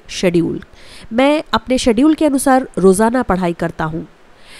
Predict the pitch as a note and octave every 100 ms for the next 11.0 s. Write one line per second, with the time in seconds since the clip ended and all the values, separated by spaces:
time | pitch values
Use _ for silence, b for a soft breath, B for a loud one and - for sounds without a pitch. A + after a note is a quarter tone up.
0 | B C#4 C#4+ D4 D#4+ D4 C#4+ D4 D4 D4
1 | G3+ A3+ A#3 B3+ B3 A#3+ A#3+ A#3 G3 -
2 | F#3 G#3 G#3+ A#3 A3 G#3 G3+ G#3 - F3
3 | E3 F3 E3 F3 C#4 - G#3+ B3+ B3+ C#4+
4 | C#4+ - G#3+ G#3 G#3 A#3 A3+ C#4 C4+ C4+
5 | C4 A3+ G3 D#3 E3+ G#3+ A3 C4 C4+ A#3
6 | - A3+ A3 G#3+ - C#4 C4+ - F3 F3
7 | G3 F#3+ G3+ G3+ G3+ G3+ D4+ - B B
8 | B B - D#4+ D#4+ E4 G4+ G#3 A#3 B3
9 | - A3+ A3+ A#3+ B3+ C4 - F3 D3+ C4
10 | D4 D4 C4+ B3+ A#3 G#3 G#3+ G#3+ A3